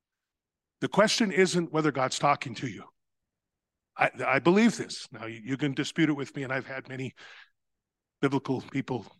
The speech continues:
dispute it with me. But I personally believe God's, because that's the reason he saved you. That's the re-, 'cause if all it was was to get you to heaven, he, wouldn't he just take you? But why do we gotta hang around here if the whole goal is just to get to heaven?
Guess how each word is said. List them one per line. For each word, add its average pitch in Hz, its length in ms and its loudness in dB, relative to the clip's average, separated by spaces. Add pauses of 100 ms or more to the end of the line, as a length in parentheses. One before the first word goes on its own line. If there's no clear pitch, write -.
(120)
dispute - 340 -4
it 208 60 -12
with - 200 -16
me. - 160 -20 (760)
But 120 100 -4
I 156 180 6
personally 180 480 4
believe 135 340 2
God's, - 480 0 (400)
because 208 260 4
that's 285 200 4
the 302 100 6
reason 220 340 6
he 233 80 8
saved 269 560 4
you. 151 200 0 (300)
That's 262 200 4
the 302 80 8
re-, 269 220 6 (200)
'cause 262 160 4
if 254 200 2
all 320 180 8
it 294 80 4
was 262 220 6
was 226 140 2
to 208 80 2
get - 200 2
you 254 100 4
to 220 60 4
heaven, 262 320 6
he, 262 60 8
wouldn't 254 300 6
he 262 60 6
just 254 240 2
take 254 300 0
you? 320 180 2 (1600)
But 277 120 8
why 277 140 8
do 330 80 6
we 349 80 8
gotta 330 240 6
hang 320 220 6
around 311 280 6
here 302 180 4
if 311 100 -2
the 247 100 2
whole 269 200 0
goal 311 280 0
is 240 100 0
just 277 160 -4
to 302 60 0
get - 180 -2
to 277 80 6
heaven? 302 540 2